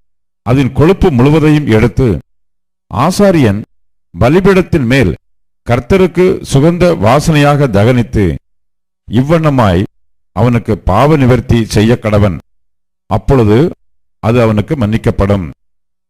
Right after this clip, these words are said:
அவன் பாவ நிவாரண பலியாக ஒரு ஆட்டுக்குட்டியை கொண்டு வருவானாகில், பழுதற்ற பெண்குட்டியை கொண்டு வந்து, அந்த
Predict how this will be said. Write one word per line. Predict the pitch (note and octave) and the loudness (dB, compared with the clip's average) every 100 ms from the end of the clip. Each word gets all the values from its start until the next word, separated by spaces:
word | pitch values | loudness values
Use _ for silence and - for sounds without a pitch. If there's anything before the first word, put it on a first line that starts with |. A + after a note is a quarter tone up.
| _ _ _ - | _ _ _ -8
அவன் | - D3+ C#3+ - | -2 -2 -2 -4
பாவ | G#2+ E3 G3 F3 | -2 0 2 2
நிவாரண | E3 E3 D#3 | 2 0 0
பலியாக | A2+ B2 A#2 G#2 A#2 E2 - _ _ _ _ G#2+ | 0 2 2 2 0 0 -4 _ _ _ _ -2
ஒரு | B2+ - A2 | -2 0 -2
ஆட்டுக்குட்டியை | E3 G3 - D#3 D3+ B2+ F#2 - - _ _ _ - | -2 -2 -2 -2 0 2 0 -2 -12 _ _ _ -4
கொண்டு | - E3+ E3 | -2 0 0
வருவானாகில், | A#2 B2+ B2 G2+ G2+ D3 E2 - _ _ _ _ _ - | 2 0 0 0 0 0 -2 -8 _ _ _ _ _ -4
பழுதற்ற | A2 D3 F3 - G#3 C#3 | 0 0 0 0 -2 0
பெண்குட்டியை | D3 C#3+ B2 B2+ G#2+ G#2+ | 0 -2 0 0 0 0
கொண்டு | A2+ A2+ G2+ | 0 2 0
வந்து, | F#2+ G#2 F2 B1+ - _ _ _ _ _ _ _ _ - | 0 0 0 -2 -10 _ _ _ _ _ _ _ _ -8
அந்த | B2+ | -4